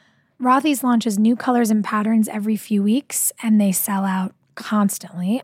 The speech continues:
I love their slip-on sneakers. They're one of my go-tos. And I love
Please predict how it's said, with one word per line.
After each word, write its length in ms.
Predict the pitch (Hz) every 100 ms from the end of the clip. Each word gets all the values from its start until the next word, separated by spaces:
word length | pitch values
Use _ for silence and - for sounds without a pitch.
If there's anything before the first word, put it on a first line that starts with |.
| -
I 80 | 247
love 260 | 247 240
their 140 | 220 226
slip-on 380 | - 202 202 196
sneakers. 420 | 202 185 - 233
They're 140 | 220
one 180 | 202 202
of 60 | 202
my 140 | 190
go-tos. 680 | 185 208 202 - - - - _ _ _ _ _
And 220 | - 233 247
I 180 | 220
love 500 | 220 214 233 254 254